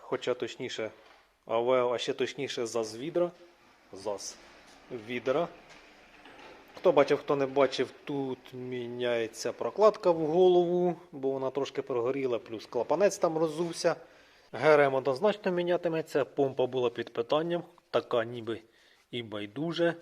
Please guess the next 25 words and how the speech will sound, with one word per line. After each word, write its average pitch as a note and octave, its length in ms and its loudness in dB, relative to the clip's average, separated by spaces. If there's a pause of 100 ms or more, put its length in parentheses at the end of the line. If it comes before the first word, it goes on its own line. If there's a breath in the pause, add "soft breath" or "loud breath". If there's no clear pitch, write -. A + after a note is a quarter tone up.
(580 soft breath)
але B2+ 460 0 (200)
через B2 240 -4
спеціальний A#2 720 -2 (160)
отвір D#3+ 360 -2
уже B2 400 -2
виднівся, C3 680 -6 (1400)
ну, D3 340 -6
те, A#2+ 180 0
що - 180 -8
мало A2+ 300 0
бути A#2 360 -4
охолоджуючою A#2+ 800 -4
рідиною, C#3 500 -4
хоча G#2+ 200 -6
там G2+ 240 -8 (220)
гниляка G#2+ 520 -10
була. G2+ 320 -12 (120)
І F#3+ 180 -10
до C#3 240 -8
того C3 400 -2 (760 loud breath)
оця A2+ 260 -10
от G#2 180 -12
трубочка G3 540 0
вже B2 280 -4
така A2+ 540 -10